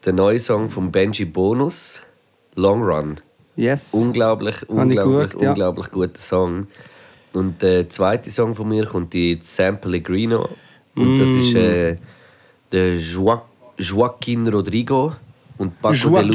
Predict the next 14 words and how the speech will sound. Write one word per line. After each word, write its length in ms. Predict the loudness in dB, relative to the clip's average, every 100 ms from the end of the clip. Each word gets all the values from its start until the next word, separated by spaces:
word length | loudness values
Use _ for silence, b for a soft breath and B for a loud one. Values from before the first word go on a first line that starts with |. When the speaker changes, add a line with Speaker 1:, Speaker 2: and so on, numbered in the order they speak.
| 4
Speaker 1:
Lucia. 300 | 4 4 4
Speaker 2:
Rodrigo. 560 | 2 0 0 0 -2 -10 -14 _ _
Nein. 300 | -8 -6 -6 -12 _ _ -8
Speaker 1:
Äh, 640 | 0 2 4 2 2 0 -2
warte, 160 | -4 -6
ich 60 |
muss 140 | -14 -8
schnell 140 | -10
draufklicken. 720 | -6 -8 -8 -8 -8 -4 -4 -4 _ -20 -20 -18 -18 b b b b b b b -2
Paco 320 | -2 -2 -2
de 140 | 0
Lucia 580 | 0 -4 -6 -2 0 0 -6 _ _
und, 320 | -4 -2 0
äh, 360 | 0 2 2 0